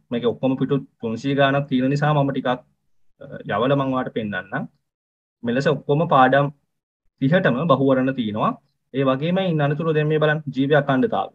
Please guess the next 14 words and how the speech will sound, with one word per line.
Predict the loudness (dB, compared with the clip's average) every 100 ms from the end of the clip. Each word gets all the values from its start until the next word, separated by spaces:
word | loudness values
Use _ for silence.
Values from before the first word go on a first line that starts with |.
| -10
ජීවි | -2 0
අඛණ්ඩතාවයට | 0 0 -2 0 0 2
අදාළ, | 2 2 0 -2 _ _ _ _ _ _ _ _ _ _ _ _ _ _
අදාළව | -2 2 2 2
පවතින | 2 0 0 0
ඒවා. | 0 -2 -6 -16 _ _ _ _ _ _
පවතින | -4 -2 0 0 0
බහුවර්ණ. | -2 0 0 -4 _ _ _ _ -4
මේකේ | -2 0 0
විශේෂත්වය | 2 4 4 2 2 0
වෙන්නේ | 0 0
මේකේ | 0 2 4
අවසානයේට, | 4 4 2 0 2 0 2
අවසාන | 0 2 0 0